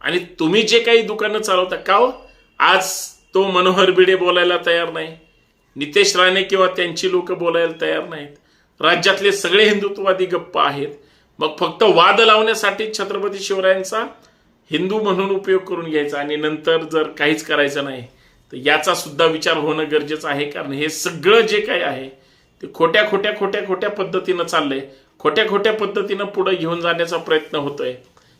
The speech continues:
मी मगाशी सांगितल्याप्रमाणे या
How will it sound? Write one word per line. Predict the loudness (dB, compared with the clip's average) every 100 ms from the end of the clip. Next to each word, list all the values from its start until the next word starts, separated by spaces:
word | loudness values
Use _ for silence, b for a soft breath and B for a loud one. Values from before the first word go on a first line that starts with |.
| 0
मी | 2
मगाशी | 4 2 2 2
सांगितल्याप्रमाणे | 2 2 0 -2 -2 -2 0 0 -2 -6 B B B B _
या | 2 4 4 2